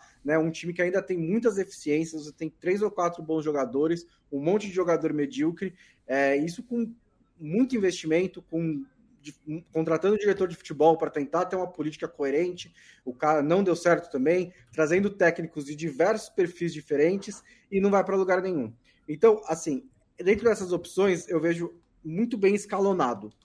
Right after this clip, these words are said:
Porque é o Shandai que é assim, você contrata o Shandai que eu, eu acho que o Arsenal, o Everton não cai. Tô seguro. O Hasenhüttl tem experiência nesse tipo de briga, tirou o Southampton de posição pior do que essa,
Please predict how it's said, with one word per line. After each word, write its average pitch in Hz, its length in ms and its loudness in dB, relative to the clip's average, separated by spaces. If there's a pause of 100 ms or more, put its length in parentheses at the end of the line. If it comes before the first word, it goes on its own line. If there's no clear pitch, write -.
(240)
Porque 143 280 -4
é 131 260 4
o 143 60 -8
Shandai 196 440 2
que 220 180 -2
é - 20 4
assim, 170 340 -2
você 151 100 -4
contrata 185 300 -2
o - 20 -12
Shandai 190 300 0
que 185 140 -4
eu, 170 80 -6
eu 170 120 6
acho 170 200 2
que - 40 -8
o 170 40 2
Arsenal, 165 360 -6
o 156 120 2
Everton 165 260 0
não 165 160 -2
cai. 110 300 -6 (920)
Tô 156 80 2
seguro. 139 460 -4 (400)
O 170 100 -2
Hasenhüttl 196 760 2 (680)
tem 202 120 4
experiência 185 520 4
nesse 165 160 -4
tipo 160 200 -8
de 139 80 -2
briga, 175 320 2
tirou 170 260 0
o 190 60 0
Southampton 170 500 -2
de 147 80 -10
posição 143 400 -8
pior 147 320 0
do 147 80 -8
que - 140 -4
essa, 151 360 -2